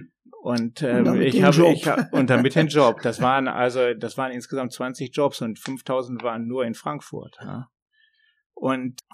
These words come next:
Speaker 1: das hat, ähm, ja, wunderbar geklappt irgendwie. Ähm, und dann war ich auf einmal auf einer Reserveliste und dann hat der Generaldirektor der, für, äh, Humanressourcen in Brüssel mir gesagt,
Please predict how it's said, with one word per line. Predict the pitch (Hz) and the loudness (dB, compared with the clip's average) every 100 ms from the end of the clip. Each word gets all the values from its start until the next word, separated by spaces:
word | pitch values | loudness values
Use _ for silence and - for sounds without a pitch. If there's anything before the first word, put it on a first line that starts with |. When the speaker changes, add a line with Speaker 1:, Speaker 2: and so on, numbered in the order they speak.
| - | -12
Speaker 1:
das | 117 117 - - | -8 -8 -6 -8
hat, | 113 - - 131 | -8 -10 -10 -8
ähm, | 127 120 117 110 | -6 -8 -10 -8
ja, | 131 123 | -6 -4
wunderbar | 110 127 131 120 120 | -4 -6 -4 -4 -6
geklappt | 113 - 92 98 _ - - | -8 -10 -8 -8 _ -20 -12
irgendwie. | - 147 143 135 147 151 214 220 208 294 | -8 -6 -6 -8 -6 -6 -6 -8 -12 -12
Ähm, | 185 135 131 131 139 | -8 -8 -10 -16 -14
und | - 127 123 120 | -10 -8 -8 -8
dann | 127 120 117 113 117 110 113 | -6 -4 -4 -4 -6 -8 -12
war | 104 110 117 | -10 -6 -4
ich | 117 - | -6 -10
auf | 110 - | -10 -6
einmal | 117 120 113 | -6 -4 -4
auf | 107 110 - | -4 -6 -6
einer | 113 110 | -6 -4
Reserveliste | 107 98 101 127 147 175 - 175 175 147 | -6 -4 -4 -4 -6 -8 -8 -6 -6 -6
und | 127 127 | -8 -8
dann | 123 107 | -10 -10
hat | 101 113 | -12 -10
der | 120 113 | -8 -6
Generaldirektor | 110 107 98 104 113 117 110 120 | -6 -8 -4 -4 -4 -6 -6 -6
der, | 110 - | -6 -6
für, | 123 107 98 67 117 | -6 -4 -4 -6 -8
äh, | 107 | -10
Humanressourcen | 113 107 113 120 123 123 120 - 113 | -10 -8 -6 -8 -6 -4 -6 -6 -8
in | - 110 110 | -8 -10 -12
Brüssel | - 120 - 131 | -8 -8 -6 -6
mir | 123 | -6
gesagt, | 120 113 120 | -6 -8 -10